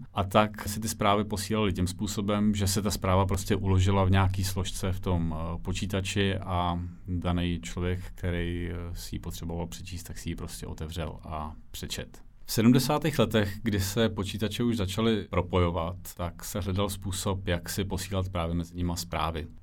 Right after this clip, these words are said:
A člověk, eh, jménem, eh, Ray Tomlinson, eh, který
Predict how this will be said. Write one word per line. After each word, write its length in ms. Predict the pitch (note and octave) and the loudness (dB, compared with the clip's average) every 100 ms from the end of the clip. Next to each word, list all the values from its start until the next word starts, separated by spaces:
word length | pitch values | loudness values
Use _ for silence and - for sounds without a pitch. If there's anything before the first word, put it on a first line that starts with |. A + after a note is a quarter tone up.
| - | -6
A 240 | E2+ D#2 D#2+ | -4 -4 -6
člověk, 720 | - F#2+ G2 B2+ B2 - A2 | -4 2 4 4 4 -2 0
eh, 480 | G#2 G#2 G#2 G#2 G#2 | 2 2 2 2 2
jménem, 480 | G#2+ A2+ A2+ G2 E2 | 4 4 4 4 0
eh, 640 | E2 F2+ E2+ E2+ E2+ F2+ | -4 -6 -4 -2 -2 2
Ray 220 | A2+ G#2 | 4 4
Tomlinson, 920 | F#2 F2 E2+ F#2+ - A#2 A#2+ C#3 D#3 | 0 0 2 0 0 2 2 2 -2
eh, 280 | D#3 G#2 F#2+ F#2+ | -4 -4 -4 -6
který 500 | - F#2+ F#2+ F#2 | -4 0 2 2